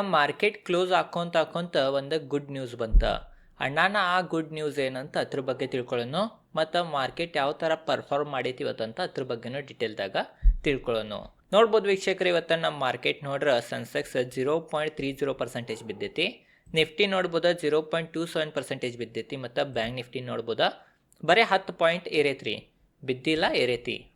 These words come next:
But ಮೂರು ಇಂಡೆಕ್ಸ್ ನೋಡ್ರಿ ವೀಕ್ಷಕರೇ, ನೆಗೆಟಿವ್ನೇ ಇದಾವ, ಸೈಡ್ ವೇನ ಹೊಂಟಾವ.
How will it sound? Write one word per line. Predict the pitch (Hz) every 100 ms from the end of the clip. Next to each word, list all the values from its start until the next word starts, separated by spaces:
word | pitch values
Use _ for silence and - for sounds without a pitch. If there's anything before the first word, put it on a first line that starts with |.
| -
But | 196 214 196
ಮೂರು | 165 160 190
ಇಂಡೆಕ್ಸ್ | 175 170 -
ನೋಡ್ರಿ | 165 156 156
ವೀಕ್ಷಕರೇ, | 151 147 147 175 - _ - - -
ನೆಗೆಟಿವ್ನೇ | 123 139 143 156 156
ಇದಾವ, | 151 143 143 180
ಸೈಡ್ | 185 127 120
ವೇನ | 123 135
ಹೊಂಟಾವ. | 139 123 117 113